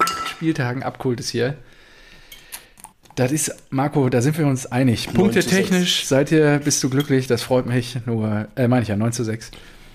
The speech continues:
Speaker 1: Nur, das ist zu wenig für die Eintracht. Da muss mehr kommen.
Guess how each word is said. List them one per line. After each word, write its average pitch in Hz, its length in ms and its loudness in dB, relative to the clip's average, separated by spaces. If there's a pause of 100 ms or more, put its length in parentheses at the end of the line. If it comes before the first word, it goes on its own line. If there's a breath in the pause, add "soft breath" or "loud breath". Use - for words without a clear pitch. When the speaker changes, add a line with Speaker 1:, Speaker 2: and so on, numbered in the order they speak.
(680 loud breath)
Speaker 1:
Nur, 110 320 0
das 90 200 -6
ist - 140 -6
zu 98 120 -8
wenig 110 280 -4
für 98 100 -12
die 90 120 -10
Eintracht. - 460 -18
Da 95 100 -10
muss 98 200 -8
mehr 95 100 -6
kommen. 82 200 -10